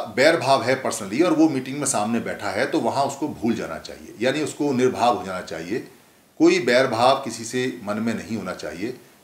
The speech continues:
चाहे वो उसका कोई जानकार है, चाहे उसका relative है, चाहे उसका कोई दुश्मन है, वो सभी को समानता से देखना चाहिए। और जिस समय वो meeting का संचालन करे उसके लिए ये बात महत्वपूर्ण होनी चाहिए कि सामने वाला व्यक्ति इस पूरे समूह और meeting के लिए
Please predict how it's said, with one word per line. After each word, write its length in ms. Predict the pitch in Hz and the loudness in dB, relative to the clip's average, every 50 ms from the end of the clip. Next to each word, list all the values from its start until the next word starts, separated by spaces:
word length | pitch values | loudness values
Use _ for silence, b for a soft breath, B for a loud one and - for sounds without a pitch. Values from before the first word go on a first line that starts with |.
| - | -4
चाहे 200 | - 123 127 135 | -2 0 0 2
वो 180 | 139 131 131 127 | 2 4 4 2
उसका 240 | 117 - - 131 120 | 2 2 0 0 0
कोई 220 | 123 - 120 120 | 2 2 0 0
जानकार 460 | 104 92 92 90 101 101 107 104 104 104 | 0 0 -2 -4 -2 0 2 2 2 2
है, 200 | 101 107 117 - | 0 -2 -4 -4
चाहे 180 | - 98 95 | -4 -6 -6
उसका 200 | 95 87 - 104 | -8 -8 -8 -8
relative 360 | 87 87 82 82 107 101 85 90 | -8 -8 -6 -4 -4 -2 -2 -2
है, 80 | 104 | -4
चाहे 180 | 104 - 98 90 | -4 -4 -6 -8
उसका 160 | - - 92 | -8 -10 -12
कोई 140 | 85 98 90 | -10 -10 -10
दुश्मन 300 | 80 80 78 - 85 82 | -12 -12 -14 -14 -14 -14
है, 200 | 82 95 110 113 - b b b b b b b b b b - | -12 -12 -14 -14 -18 b b b b b b b b b b -2
वो 100 | 143 151 | -2 0
सभी 260 | - - 135 139 165 | 2 2 2 4 4
को 160 | 175 175 180 | 4 2 2
समानता 440 | - - 123 117 117 123 120 127 127 | 2 0 0 0 0 0 2 0 0
से 140 | 127 131 131 | 0 0 -2
देखना 280 | - 101 95 95 113 104 | -2 -4 -4 -4 -6 -6
चाहिए। 420 | - - 85 82 87 95 120 156 | -6 -6 -6 -6 -4 -2 -2 0
और 280 | 165 - 135 139 135 - | 0 0 0 -2 -2 -2
जिस 140 | 120 139 - - | -4 -4 -4 -4
समय 180 | 143 151 151 | -2 -2 0
वो 120 | 156 156 151 | 2 2 2
meeting 300 | 127 117 117 131 131 127 | 2 0 -4 -4 -4 -4
का 60 | 127 | -4
संचालन 400 | - - 95 90 - 101 101 98 | -4 -6 -8 -8 -6 -6 -6 -8
करे 240 | 87 - 92 113 147 | -6 -4 -2 -2 0
उसके 260 | 156 151 - - 147 139 | -2 -2 -4 -4 -4 -4
लिए 320 | 135 143 147 151 160 156 B B B B B B B B B _ _ - | -4 -2 -4 -4 -4 -6 B B B B B B B B B _ _ 0
ये 160 | 107 165 196 - | 4 6 6 6
बात 320 | 135 139 143 151 151 156 | 8 6 6 6 6 2
महत्वपूर्ण 500 | 135 120 117 113 131 147 - - 156 135 | -2 -2 -2 -2 -2 -2 -2 -2 0 0
होनी 160 | 117 120 123 | 0 0 0
चाहिए 380 | 120 - 101 98 98 113 143 165 | -2 -2 -2 -2 0 0 0 2
कि 100 | 165 185 | 0 0
सामने 400 | - - - 120 123 147 156 156 | -2 0 0 0 0 0 0 0
वाला 220 | 151 143 139 143 139 | 2 2 4 4 4
व्यक्ति 580 | 104 104 95 - - - 139 147 160 160 B B B B B - | 2 0 -4 -6 -6 -6 -2 -2 -2 -2 B B B B B -4
इस 120 | 170 165 - | -2 -2 -2
पूरे 300 | - 151 147 156 175 180 | 0 4 6 6 6 6
समूह 320 | 175 - 123 120 120 143 | 6 2 0 0 0 2
और 100 | 170 160 | 2 2
meeting 360 | 120 107 107 107 - 139 135 127 | 0 0 -2 -4 -6 -10 -8 -6
के 80 | 117 | -6
लिए 240 | 107 101 98 120 160 | -6 -4 -4 -4 -6